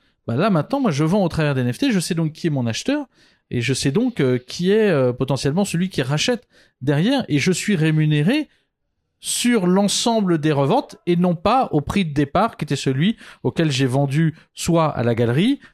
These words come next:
moyennant, euh, quarante à cinquante pour cent de commission, euh, et tout, euh, ce que l'on connaît, c'est-à-dire qu'une toile qu'on va acheter dix ou quinze mille euros, l'artiste va toucher cinquante pour cent dessus,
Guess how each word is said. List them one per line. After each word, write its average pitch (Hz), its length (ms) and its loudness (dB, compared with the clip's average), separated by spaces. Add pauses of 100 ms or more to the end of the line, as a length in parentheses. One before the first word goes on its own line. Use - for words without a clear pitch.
moyennant, 123 640 2
euh, 113 60 2
quarante 131 420 -2
à 104 180 -2
cinquante 127 380 -4
pour 117 160 -10
cent 139 240 0
de 113 160 0
commission, 120 600 -2 (340)
euh, 113 180 2
et 139 100 2
tout, 202 380 4
euh, 127 80 2
ce - 100 -6
que 143 60 2
l'on 127 140 0
connaît, 262 240 2
c'est-à-dire 135 340 -4
qu'une 131 160 -4
toile 170 240 0
qu'on 123 140 -4
va 117 80 2
acheter 131 320 -2
dix 147 260 -4
ou 127 40 -6
quinze 151 300 -2
mille 135 160 -2
euros, 170 360 0 (480)
l'artiste 156 360 0
va 156 100 2
toucher 151 340 -2
cinquante 170 320 -2
pour 147 120 -6
cent 135 120 -2
dessus, 233 400 0